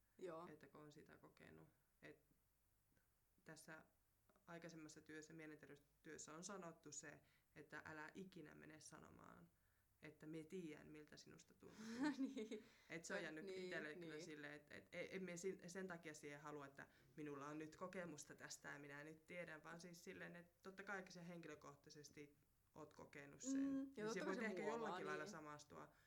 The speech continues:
Speaker 1: Mm.
Speaker 2: niihin ihmisiin sitten tulevaisuudessa, mutta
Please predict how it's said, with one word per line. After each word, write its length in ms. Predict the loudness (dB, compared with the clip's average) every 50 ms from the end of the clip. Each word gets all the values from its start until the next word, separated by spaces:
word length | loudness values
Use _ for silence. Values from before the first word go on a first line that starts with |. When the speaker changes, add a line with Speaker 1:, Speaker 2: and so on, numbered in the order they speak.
| -8
Speaker 1:
Mm. 280 | -6 -4 -4 -4 -2 -2
Speaker 2:
niihin 380 | -2 0 0 -2 -2 -4 -6 -12 -20 -20 -20 -20 -20 -20 -20 -10
ihmisiin 680 | -4 -2 -2 0 0 -2 -2 -2 -4 -6 -6 -8 -10 -12 -16 -18 -16
sitten 460 | -12 -12 -12 -12 -10 -8 -8 -8 -8 -10 -12 -8
tulevaisuudessa, 840 | -6 -6 -4 -4 -4 -4 -4 -4 -4 -6 -6 -8 -10 -10 -10 -8 -10
mutta 300 | -10 -12 -14 -14 -16 -16